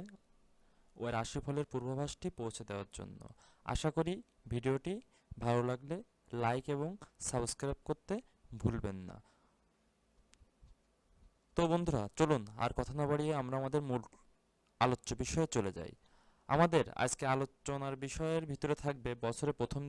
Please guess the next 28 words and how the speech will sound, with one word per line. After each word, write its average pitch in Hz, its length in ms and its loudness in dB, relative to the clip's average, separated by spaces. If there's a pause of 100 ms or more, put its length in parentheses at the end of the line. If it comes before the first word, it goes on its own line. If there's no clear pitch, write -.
দিক 147 160 -2 (1300)
ও - 80 -6 (160)
তুলা 127 220 2
রাশি 123 280 -2
জাতক 123 260 -2
জাতিকাদের 127 440 -2 (120)
কেমন, 131 300 -4 (180)
আর্থিক 135 480 0
দিক 185 180 -4
কেমন 151 220 0
হতে 147 140 -4
চলেছে, 139 400 -2
বছরের 131 400 2
মধ্যভাগ, 139 560 0 (280)
বছরের 127 420 0
শেষ 120 180 -2 (180)
দিক 156 140 -2 (120)
কেমন 139 300 2
হতে 117 140 -8 (100)
চলেছে 123 520 -4 (240)
আর্থিক - 300 -8 (120)
দিক। - 140 -12 (460)
So - 140 4 (140)
বন্ধুরা, 170 320 4 (460)
বলে 151 260 4
রাখা 165 160 4
ভালো, 165 240 4 (880)
সাল 165 320 8